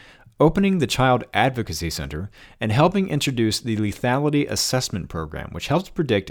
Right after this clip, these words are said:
which domestic violence victims are most at risk of being killed by their abuser. Judy Hanley will serve as interim executive director while the Laws Board of Directors looks for the next leader.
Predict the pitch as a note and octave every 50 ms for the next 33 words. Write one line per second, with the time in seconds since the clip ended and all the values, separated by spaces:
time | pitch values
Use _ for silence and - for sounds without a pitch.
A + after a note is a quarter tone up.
0 | - - G#2+ G2 A2+ C3 C3+ - - - C3+ A#2+ B2 C#3 D#3 D#3 - D#3 C#3 A#2+
1 | A#2 G#2+ G2+ F#2+ F2 - - F2 E2 D#2+ - E2 D#2+ D#2+ - - G2 F#2 F2 F#2
2 | G2 G#2+ A#2+ C#3 C#3+ - - - B2+ C3 - - B2 A2+ A#2+ G#2 - - - -
3 | - F#2+ E2 D#2+ F2 F#2+ F2+ F2 F2 - - C3 B2 F#2+ D#2+ D2 D#2 C#2+ C#2 C#2
4 | C2 C#2 - - D#2 D2+ C#2+ B1 - - - _ _ _ _ _ _ - - -
5 | - - - - - B2+ C#3+ G3+ G#3 A3 F3+ C#3+ E3+ F#3 G3+ G#3 F#3+ C3 E2+ A#2+
6 | - D#3+ - - - - A#2 A2+ A2 G#2+ G2 G#2+ A#2+ B2+ B2+ C3 B2+ A#2+ A2 G2
7 | F#2 F#2 A2+ B2 B2 - B2 A#2+ G2+ - G#2+ G2 G2 G2+ - C#3 C3 B2 A#2 A2
8 | G#2 - G2+ F#2 F#2 G2+ A2 A2+ A#2+ B2 A2+ A2+ G#2+ A2+ A#2 A2+ G2+ F2 G#2 G#2
9 | G#2+ A2+ - - C#3 B2 A2 G#2+ B2+ C#3 - - - G2+ F#2+ F2+ G#2 B2 D3+ -
10 | - - G#2+ F#2+ F2+ E2+ F2 A2+ C3